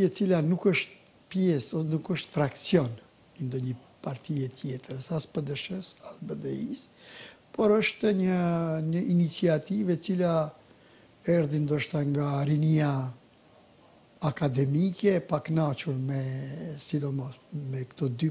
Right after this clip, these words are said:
partitë që, për të cilën folëm deri tani, dhe ata, ë, bukur mirë kanë shfrytzuar pra ambientin politik dhe si duket e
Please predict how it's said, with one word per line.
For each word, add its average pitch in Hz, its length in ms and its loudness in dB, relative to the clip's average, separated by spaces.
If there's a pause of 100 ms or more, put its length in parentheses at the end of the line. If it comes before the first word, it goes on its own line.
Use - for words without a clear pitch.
partitë 131 640 -8 (640)
që, 151 240 -4 (240)
për 139 80 -6
të - 140 -16
cilën 131 260 -6
folëm 131 320 -4
deri 127 240 -2
tani, 147 320 2 (800)
dhe 220 80 2
ata, 220 320 4 (720)
ë, 208 180 -4 (680)
bukur 220 320 6
mirë 226 320 8
kanë 170 240 2
shfrytzuar 151 800 2
pra 131 240 0 (960)
ambientin 143 560 2
politik 143 800 2 (720)
dhe 180 480 4
si - 480 -4
duket 202 320 2
e 185 60 2